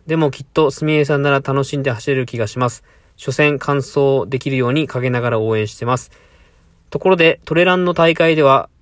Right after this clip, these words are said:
えー、必携品っていうのかな、これ。必携品、必ず持っていかないとレースに出場できないが、できないものが出走条件になっている場合があります。里山の大会では何かありますか？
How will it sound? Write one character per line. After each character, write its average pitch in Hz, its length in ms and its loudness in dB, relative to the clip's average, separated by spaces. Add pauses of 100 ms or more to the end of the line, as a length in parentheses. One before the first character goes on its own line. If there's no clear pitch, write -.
(460)
え 120 260 -6
ー、 107 40 -6
必 151 220 -12 (200)
携 196 260 4
品 175 220 -4
っ - 20 -10
て - 80 -14
い - 40 -14
う - 20 -18
の 92 60 -18
か 101 80 -16
な、 135 40 -16
こ 131 80 -16
れ。 113 80 -20 (420)
必 - 240 -20
携 170 140 4
品、 151 180 -2
必 160 300 2
ず 151 100 -2
持 147 100 0
っ 143 40 -2
て 151 120 -4
い - 20 -2
か 156 60 2
な 156 80 2
い 156 60 0
と 156 340 -2
レ 151 160 2
ー - 20 -2
ス 139 160 -6
に 120 260 -6
出 - 220 -10
場 147 180 2
で 127 100 0
き 160 120 -4
な 147 120 2
い 92 120 -6
が、 143 240 0 (880)
で 135 80 -6
き 139 80 -2
な 131 60 0
い - 20 -2
も 104 80 -4
の 98 160 -8 (100)
が 147 260 0
出 - 180 -6
走 147 460 2
条 151 220 2
件 131 160 0
に 147 80 0
な 139 120 2
っ - 40 -6
て - 300 -6
い 123 40 2
る 123 100 -2
場 120 120 4
合 117 80 4
が 147 100 2
あ 131 60 4
り 107 60 -2
ま 95 160 -6
す。 - 200 -16
里 143 200 0
山 156 200 2
の 156 120 0
大 151 180 4
会 151 180 4
で 151 80 4
は 143 60 2
何 139 220 -2
か 117 80 0
あ - 20 0
り 117 60 -2
ま 123 160 -2
す - 120 -20
か？ - 200 -2